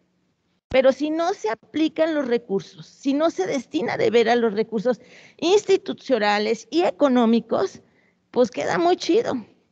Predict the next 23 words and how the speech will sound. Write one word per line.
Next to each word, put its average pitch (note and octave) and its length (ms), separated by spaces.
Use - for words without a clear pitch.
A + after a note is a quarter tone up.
Pero A#3 240
a A3+ 40
la A#3 160
vuelta D4 360
del D4 160
día, C#4+ 220
lo C#4+ 120
único C#4 240
que - 120
hacemos C4 400
es C4 140
que A3+ 140
día D4 200
a - 20
día, D4+ 260
sesenta C4 840
personas B3 580
se A3 200
van A3 320
sumando, A3+ 580
sesenta C#4 480
familias, B3 840
mínimo, D4 420